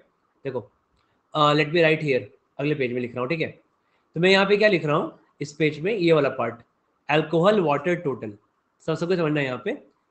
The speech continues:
alcohol, water and total। Alcohol कितना है, तो बोलोगे alcohol यहाँ पे thirty, water one twenty, total one fifty, thirty, वन twenty and one fifty। आपका ये कितना था,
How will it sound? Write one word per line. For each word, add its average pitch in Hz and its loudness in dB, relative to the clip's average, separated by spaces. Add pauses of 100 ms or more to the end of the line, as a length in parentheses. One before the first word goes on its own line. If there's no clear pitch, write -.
(140)
alcohol, 147 0 (480)
water 131 0 (180)
and 120 -10
total। 110 -14 (1200)
Alcohol 185 2
कितना 214 -4
है, 247 0 (300)
तो 190 -2
बोलोगे 190 2 (100)
alcohol 170 2
यहाँ 180 2
पे 233 0 (580)
thirty, 160 -2
water 151 0
one 170 0
twenty, 175 -4
total 160 -4
one 131 -4
fifty, 113 -14 (500)
thirty, 151 -2 (320)
वन 147 -2
twenty 160 -4
and 120 -8
one 113 -6
fifty। 107 -20 (840)
आपका 156 0
ये 185 6
कितना 202 0
था, 233 0